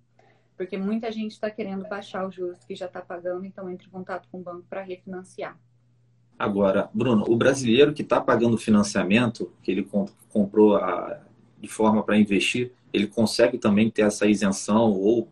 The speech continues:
Speaker 2: reduzir um pouco dessa taxa de juros ou não?
Speaker 1: Alguns conseguem. Não posso falar que são todos, porque eu já tive cliente que tentou e não conseguiu.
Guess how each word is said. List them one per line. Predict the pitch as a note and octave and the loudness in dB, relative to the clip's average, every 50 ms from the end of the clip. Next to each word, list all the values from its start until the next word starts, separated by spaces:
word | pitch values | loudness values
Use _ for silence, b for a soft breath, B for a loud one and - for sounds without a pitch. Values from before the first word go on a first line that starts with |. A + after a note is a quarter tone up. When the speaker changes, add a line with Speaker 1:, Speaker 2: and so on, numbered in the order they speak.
| _ - | _ -20
Speaker 2:
reduzir | - - - G#2+ G#2 G#2 G2 F#2 F#2 A2 A2+ | -18 -4 -4 -2 0 0 -4 -2 0 0 0
um | G#2 | 0
pouco | - - G2+ - G2+ | 0 -6 -10 -4 -2
dessa | G2 F#2+ - G2 | -2 -2 -2 -4
taxa | - - F#2 - A2 | -2 -2 -4 -4 -6
de | F#2+ F#2+ | -10 -8
juros | F2+ G2+ A#2 A#2 C3 - - - | 0 0 0 0 0 -4 -8 -6
ou | C#3 B2 A#2+ | -4 -2 -2
não? | A2 G2+ F#2 - - _ _ _ _ _ _ _ _ _ _ _ _ _ - - - _ _ _ _ _ _ _ _ _ | -2 -2 -4 -6 -10 _ _ _ _ _ _ _ _ _ _ _ _ _ -16 -16 -16 _ _ _ _ _ _ _ _ _
Speaker 1:
Alguns | A3+ A#3 A#3+ A#3+ G#3+ A3 B3+ C#4 D4 - | -4 -4 -2 -2 -2 0 0 0 -2 -2
conseguem. | - C#4+ C#4 C#4 - G#3 E3 E3 D#3 D#3+ D3+ E3 E3 F3 | -6 -8 -8 -6 -4 -4 -4 -4 -4 -8 -12 -14 -14 -10
Não | F3+ G3 G3+ G#3 A#3 A#3+ | -8 -8 -6 -4 -6 -6
posso | A#3 - A#3 G#3+ A3+ A3+ - _ | -4 -4 -2 -2 -2 -6 -8 _
falar | A#3 G#3 G#3 G#3 G#3 G#3 | -8 -4 -4 -4 -4 -6
que | - | -10
são | - - G#3 G3+ | -12 -12 -12 -10
todos, | G#3 G#3 G3 G3 G#3 G#3 - | -8 -4 -4 -4 -4 -6 -8
porque | - _ - G#3+ G#3+ G#3+ - G#3 | -16 _ -6 -6 -6 -4 -6 -6
eu | G3+ G3+ | -6 -4
já | G#3 G#3 G#3+ | -6 -8 -10
tive | G#3 - G#3+ - G#3 | -10 -14 -18 -20 -20
cliente | G3+ - G#3+ G3 F#3+ F#3 F#3 F#3 - - | -18 -12 -12 -10 -10 -10 -14 -16 -14 -14
que | G#3 G3+ | -14 -12
tentou | - F#3+ G3 G3 - G3+ F3+ | -12 -12 -14 -10 -8 -8 -8
e | F3+ | -6
não | F#3+ F3+ F3 F#3+ | -6 -8 -8 -10
conseguiu. | - G#3 G3 - - A3 F#3 E3 E3+ F3+ F#3 A3+ C4+ E4+ | -10 -16 -20 -18 -18 -18 -18 -16 -12 -10 -8 -8 -8 -10